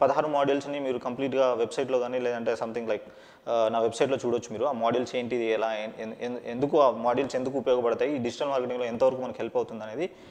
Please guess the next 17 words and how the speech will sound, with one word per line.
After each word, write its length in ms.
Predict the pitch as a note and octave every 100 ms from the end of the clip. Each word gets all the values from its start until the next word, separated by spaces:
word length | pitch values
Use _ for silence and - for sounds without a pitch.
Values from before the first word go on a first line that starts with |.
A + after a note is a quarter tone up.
| -
ఈ 60 | B2+
మాడ్యూల్స్ 420 | A#2 A2+ B2+ B2
అన్నీ 160 | A#2 A#2+
ఉంటాయన్నమాట. 480 | G#2+ G#2 G2 F#2
So 460 | - - - E3 D#3
ఈ 280 | D3 C#3+ C3+
మామూలుగా 460 | C#3 C#3 C#3+ D#3+
కొన్ని 220 | D3+ C#3+ C#3+
చెప్పాలంటే 520 | C3 C#3+ D3 C#3+ D#3+
మీకు 240 | D3+ C3
ఎస్ఈఓ, 500 | B2 B2+ D3+ C#3 C3 C3 - -
వెబ్ 180 | A#2
డిజైనింగ్, 640 | A#2+ A#2+ C3 A#2+ A#2 A2+ A#2+ - - -
తర్వాత 220 | A#2+ A#2+
సోషల్ 340 | - C#3 D#3+ C3+
మీడియా 240 | C3 A#2+
మార్కెటింగ్, 600 | A#2 A2+ - A2+ A2+ A2+